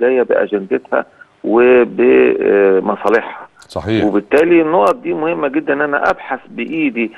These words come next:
Speaker 1: لا يمكن تحقيق الأمن إلا بأيدي أبناء الدولة أو أبناء القارة.
Speaker 2: صحيح،
Speaker 1: و-،
Speaker 2: صحيح.
Speaker 1: وعشان أحقق هذا الكلام يبقى البحث بواسطتهم هم،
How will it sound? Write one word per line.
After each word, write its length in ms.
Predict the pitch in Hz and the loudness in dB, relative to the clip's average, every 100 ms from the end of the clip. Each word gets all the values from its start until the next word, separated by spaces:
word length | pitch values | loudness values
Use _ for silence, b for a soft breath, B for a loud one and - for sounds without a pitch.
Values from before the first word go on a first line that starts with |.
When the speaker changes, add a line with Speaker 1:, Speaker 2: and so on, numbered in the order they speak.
| B - | B -4
Speaker 1:
لا 180 | 160 190 | 2 4
يمكن 300 | 196 185 139 | 2 0 -6
تحقيق 360 | - - 165 | -8 -8 -6
الأمن 440 | 147 - 170 170 151 | -4 -2 -2 -4 -4
إلا 300 | 165 165 139 | -2 0 0
بأيدي 380 | 139 156 131 123 | 0 -2 0 -2
أبناء 280 | 120 160 | -2 -6
الدولة 400 | - 220 156 160 | -6 -2 -2 0
أو 180 | 139 131 | 0 0
أبناء 240 | - 135 131 | -4 -4 -6
القارة. 420 | - - 101 - _ | -4 -6 -6 -8 _
Speaker 2:
صحيح، 380 | - 73 87 80 _ _ | -8 -4 -4 -6 _ _
Speaker 1:
و-، 40 | |
Speaker 2:
صحيح. 280 | 104 113 123 | 0 2 2
Speaker 1:
وعشان 480 | - 123 - - 202 | 2 2 2 -2 -4
أحقق 300 | - 190 - | -2 -4 -2
هذا 220 | 175 165 | -2 -2
الكلام 440 | 151 - 156 175 151 | -4 -2 0 -2 -6
يبقى 200 | 143 127 | -2 -2
البحث 360 | 120 - - - _ | -2 -4 -6 -16 _
بواسطتهم 760 | - 107 117 120 - 170 160 127 | -20 -6 0 0 -2 -4 -2 -2
هم، 260 | 151 160 | 0 -2